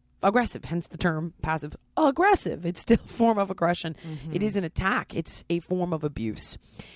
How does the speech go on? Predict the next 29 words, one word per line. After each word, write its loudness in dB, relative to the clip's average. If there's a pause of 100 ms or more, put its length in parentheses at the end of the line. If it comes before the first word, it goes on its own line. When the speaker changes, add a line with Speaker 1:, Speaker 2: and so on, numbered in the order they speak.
(160)
Speaker 1:
And -2
when 0
you're 0
in -2
a 0
relationship, 0 (380)
it, 2
you 4
know, 2
it's -2
obvious 2
when -2
someone's -2
saying, -4
"Eh, -4
you -2
stupid -4
bitch," 0
or 2
whatever. 4
You 4
know, -2
someone's -6
calling -2
you -4
names, 2
they're 0
hitting 2
you. 8